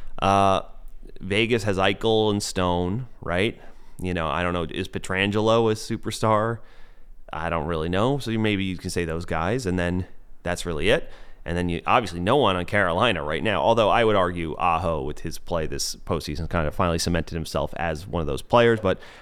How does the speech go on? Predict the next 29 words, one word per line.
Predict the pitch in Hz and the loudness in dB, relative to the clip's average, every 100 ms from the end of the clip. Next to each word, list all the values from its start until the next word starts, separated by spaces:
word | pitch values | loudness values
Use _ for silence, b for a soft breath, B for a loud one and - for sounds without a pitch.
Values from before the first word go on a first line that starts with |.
| - | 2
they're | 107 107 | 4 6
without | 107 113 110 | 6 6 6
Pacioretty, | 101 - 92 92 87 | 2 2 2 2 2
they | 87 | 2
are | 90 | 2
without | 82 87 82 78 - - - | 0 0 0 0 -6 -14 -14
Svechnikov. | - - 78 - - 69 65 - - - - | -4 -2 0 -2 -4 -4 -6 -10 -14 -14 -8
Uh, | 92 87 87 101 B B B - | -2 0 0 -2 B B B 2
and | 104 | 4
then | 113 117 | 6 4
you | 110 120 | 4 2
look | 123 131 | 4 2
at | 135 131 | 0 0
the | 139 143 - - | -2 -2 -4 -12
Florida | - 151 151 | 0 2 4
Panthers. | 175 185 92 85 | 4 4 2 0
They | |
have | 90 - | -2 -2
Tkachuk, | - 104 143 - | -2 4 4 6
obviously. | 98 113 127 123 131 - | 4 4 0 0 0 -2
Yes, | - 113 - | 2 4 4
he | 135 190 | 2 2
is. | 87 - - - | 0 -4 -10 -2
Uh, | 92 92 87 87 80 71 - - - - 104 | 2 4 4 2 0 -4 -10 -16 -14 -2 2
but | 101 | 4
other | 104 104 | 4 2
than | 98 | 2
that, | 110 117 | 4 4
are, | 85 | 2